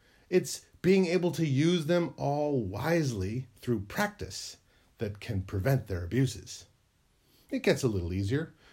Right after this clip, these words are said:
the more you train to prepare for eventual dealings,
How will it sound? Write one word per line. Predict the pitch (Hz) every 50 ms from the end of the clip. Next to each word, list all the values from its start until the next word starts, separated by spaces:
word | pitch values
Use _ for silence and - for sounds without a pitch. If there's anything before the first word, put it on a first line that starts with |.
| - _
the | - 131
more | 131 127 123
you | 123 117 113 107
train | 104 - - 135 117 120 120 131 151 175 175
to | - -
prepare | 101 107 104 95 - - - 123 117 123 139 156
for | 156 156 - 104 95
eventual | 90 87 104 113 117 127 - - 107 92 87
dealings, | 85 92 135 135 117 110 120 143 185 214 226 190 - - - -